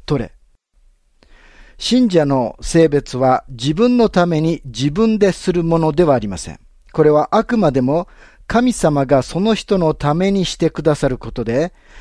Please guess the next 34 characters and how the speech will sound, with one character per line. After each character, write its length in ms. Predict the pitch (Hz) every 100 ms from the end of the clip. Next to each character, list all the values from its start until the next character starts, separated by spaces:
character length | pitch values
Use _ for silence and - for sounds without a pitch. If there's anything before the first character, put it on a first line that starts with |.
| -
そ 140 | -
れ 80 | 170
は 160 | 151 143
キ 180 | -
リ 120 | 190 220
ス 80 |
ト 120 | - 208
の 160 | 190
完 380 | - - 190 214
了 220 | 202 196
し 80 | 185
た 160 | 185 185
救 380 | - - 196
い 60 | 190
の 160 | 185 160
御 320 | 151 170 175
業 140 | 165
に 140 | 170 175
か 180 | 139
か 140 | 131 175
っ 60 | -
て 160 | -
い 60 | 98
ま 120 | 107
す。 200 | - - _ _ - _ _ _ _ _ _ _ _ _ _ - - - _ _ _ -
続 220 | 160 165
い 80 | 151
て 100 | 156
二 140 | 196
節 240 | 202 160
か 140 | - 143
ら 80 | 143
四 180 | 147
節。 440 | 123 85 - -